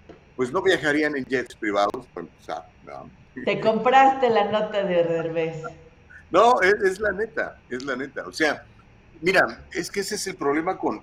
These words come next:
Speaker 1: con, con las figuras de Hollywood o del espectáculo, ¿ok? A mí me gusta Derbez por sus películas,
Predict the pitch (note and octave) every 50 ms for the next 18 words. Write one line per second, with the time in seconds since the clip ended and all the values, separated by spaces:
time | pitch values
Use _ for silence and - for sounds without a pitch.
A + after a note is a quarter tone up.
0 | _ - - A#2+ A2 G#2 G2+ G2 F#2+ F#2+ - - - - A2+ A2 A2+ G#2+ - -
1 | B2 A#2+ A#2 B2+ C#3 D3+ D3 C#3 A#2 A2+ G#2 G2 F#2 - - A2+ A#2 A#2+ A#2+ B2
2 | A#2+ A#2+ A2+ A2 G2+ F#2 F2 E2+ F2+ F2 F2 E2+ - - - G2 - - - A2
3 | A2+ - - - - - D2 D2 C#2+ - - A2 A2+ - - - _ _ _ _
4 | _ _ _ - A2+ A2+ C#3 D#3+ E3+ F3+ F3 F3 F3 F3 - F#3+ E3+ C#3 A#2+ A2
5 | G#2 A2+ B2 B2+ C3+ D3 D3+ D3 - - - _ - A2 G2+ G2 F#2+ F#2+ F#2+ F#2+
6 | F2+ _ - F#2+ F#2 F2+ F2 F2 F2 E2 - - - A2 A#2 C3 C3+ C3 - C3+
7 | B2 B2 B2 A#2+ -